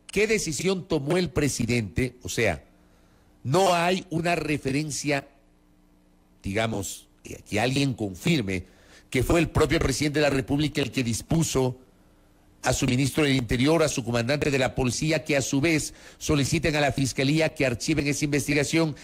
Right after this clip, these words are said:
y la Fiscalía con el fiscal de Manabí muy diligentemente le dis-, le, le dijeron al juez que archive esa investigación, y en efecto se archivó esa investigación.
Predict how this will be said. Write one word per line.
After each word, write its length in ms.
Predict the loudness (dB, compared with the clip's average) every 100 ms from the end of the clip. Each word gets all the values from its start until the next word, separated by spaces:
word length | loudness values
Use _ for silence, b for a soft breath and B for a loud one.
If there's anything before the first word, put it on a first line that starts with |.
| B -2
y 80 | 2
la 140 | 2
Fiscalía 600 | 2 -2 0 2 2 2
con 160 | 0 -2
el 100 | 0
fiscal 360 | -2 0 0
de 100 | 2
Manabí 320 | 2 2 2
muy 240 | 0 0 0
diligentemente 920 | 0 0 -2 -2 0 0 0 -2 -2 B B -2
le 240 | 2 2
dis-, 240 | 0 -2
le, 240 | -2 0 0
le 120 | 0
dijeron 360 | 0 2 2 2
al 80 |
juez 260 | 0 0 0
que 120 | -2
archive 300 | -2 0 0
esa 120 | 0
investigación, 640 | 0 -2 0 0 0 -4 -2
y 100 | 0
en 60 | 0
efecto 320 | 2 0 -2
se 100 | 0
archivó 220 | -2 0 0
esa 140 | 0
investigación. 500 | -2 0 0 0